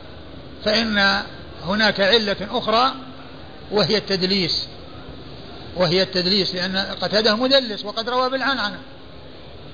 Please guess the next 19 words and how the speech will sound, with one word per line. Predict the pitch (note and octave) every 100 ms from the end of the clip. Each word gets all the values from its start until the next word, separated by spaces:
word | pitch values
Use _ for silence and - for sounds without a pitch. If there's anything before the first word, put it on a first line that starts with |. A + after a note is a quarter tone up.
| -
فإذن | G3+ A3 A3
العلة | G3 F#3+ B3 G#3 G#3 - - - - - - - - - C#3
هي | F#3+ G#3 F#3+ E3 E3 -
في | G#3 G#3 F#3+
رواية | A#3 G#3+ F#3 E3 D3+ - - - - - - - -
قتادة | F3+ F#3 A3 F#3 D#3
عن | F#3+
عبد | F#3 F3+
الله | G3+ F#3
بن | F3+
سرجس، | G#3+ A3+ C4 C4 - - - - - - -
وهو | G#3+ F#3
إما | A#3 C#4+ A#3+ G#3+ G3 -
أنه | A3 A3 G3+
لم | G#3+ G#3
يلقه | A3 A3 G3
فيكون | D#3 G3 G3 G#3
منقطعا، | G3+ F#3+ A3+ B3+ B3 C4 C4+ - - - - - - - - - - - - - -
أو | B3 B3+ A3